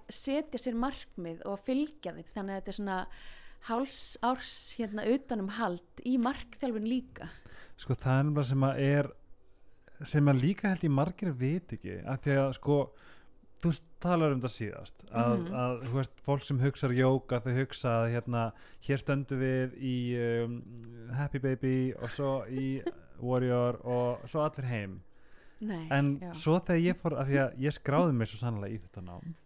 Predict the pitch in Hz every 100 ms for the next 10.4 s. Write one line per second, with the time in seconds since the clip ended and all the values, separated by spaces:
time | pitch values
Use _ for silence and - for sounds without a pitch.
0 | - 208 202 202 185 185 254 131 131 131
1 | 131 127 131 131 139 120 131 127 127 123
2 | 123 120 123 - - - 131 156 147 -
3 | 143 135 143 139 - 180 - 160 - 180
4 | 170 - - 190 165 95 - 113 - -
5 | - - - - - - - 170 - -
6 | - - - - - 170 208 - 165 170
7 | 202 - 147 156 180 196 165 135 - 139
8 | 135 131 131 - - - - - - -
9 | - - - 139 127 123 120 139 139 135
10 | 170 208 208 165